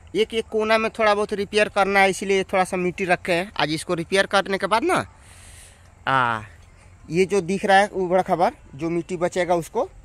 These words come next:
अच्छे से लेवर के आज बाहर भी लीप देंगे, क्योंकि कल धनतेरस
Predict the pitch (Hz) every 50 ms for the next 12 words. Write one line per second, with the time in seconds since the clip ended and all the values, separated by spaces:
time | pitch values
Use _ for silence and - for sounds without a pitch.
0 | - - - 147 - 170 165 156 - 170 160 165 165 165 165 - - 226 359 -
1 | - - - - 131 127 123 151 156 160 185 196 190 180 214 233 294 370 - -
2 | - - - - - - - - - 131 147 185 202 - 156 151 190 190 175 185
3 | 208 285 - - - - - - - - - - - 156 160 165 175 180 - -
4 | 185 180 170 175 175 170 175 - - 185 180 185 185 -